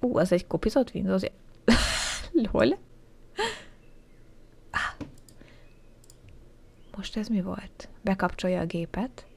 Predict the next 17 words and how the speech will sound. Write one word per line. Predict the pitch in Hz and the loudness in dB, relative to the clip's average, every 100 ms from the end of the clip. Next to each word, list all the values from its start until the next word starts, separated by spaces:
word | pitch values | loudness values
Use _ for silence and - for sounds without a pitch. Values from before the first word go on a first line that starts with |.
| - - - - - - - - - - - - - - - - - - | -20 -20 -20 -20 -20 -20 -20 -20 -20 -20 -20 -20 -20 -20 -20 -20 -20 -4
Megnézzük | 185 185 180 175 175 | 2 4 4 2 0
az | 175 | -2
üzeneteket. | 170 160 160 240 262 208 - - - - - | -2 -2 -2 -4 -6 -12 -14 -18 -20 -4 2
Ö, | 220 226 226 | 4 4 2
mi | 233 349 | 0 4
lenne, | 466 190 | 4 4
hogyha | 175 175 | 2 -2
behúznád? | 165 170 165 180 - 208 233 - - - - - - - - - - - - - - - - - - - - - - - - | 0 0 0 -2 -4 0 0 0 -6 -10 -14 -18 -18 -18 -18 -18 -18 -20 -20 -20 -20 -20 -20 -20 -20 -20 -20 -20 -20 -16 -2
Na. | 247 - 185 - - - - | 0 2 0 -8 -16 -18 0
És | 214 240 | 4 6
ez | 226 | 6
most | 262 - | 6 4
ki? | - 311 151 165 | 4 6 6 4
Menj | 277 | 2
már | 311 147 | 6 6
innen | 160 165 165 | 6 4 4
el. | 165 165 190 | 4 4 2